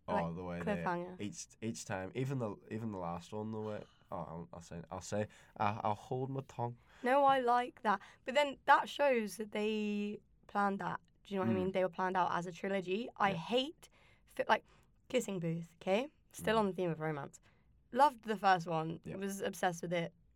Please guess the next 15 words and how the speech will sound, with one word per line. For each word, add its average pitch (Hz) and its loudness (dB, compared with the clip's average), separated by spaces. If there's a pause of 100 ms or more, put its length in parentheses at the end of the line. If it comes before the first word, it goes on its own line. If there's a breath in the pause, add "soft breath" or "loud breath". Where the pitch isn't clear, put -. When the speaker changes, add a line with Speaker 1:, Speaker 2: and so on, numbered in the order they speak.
(100)
Speaker 2:
Very 196 0
shitty 175 -6
film 170 0
again, 165 -4
but - -6
one 151 -4
that - -8
you - -10
can 156 -8
enjoy. 156 -6
Speaker 1:
Yeah. - -8 (760 soft breath)
Speaker 2:
Clearly 269 6
they 226 4
did 202 0
not 196 0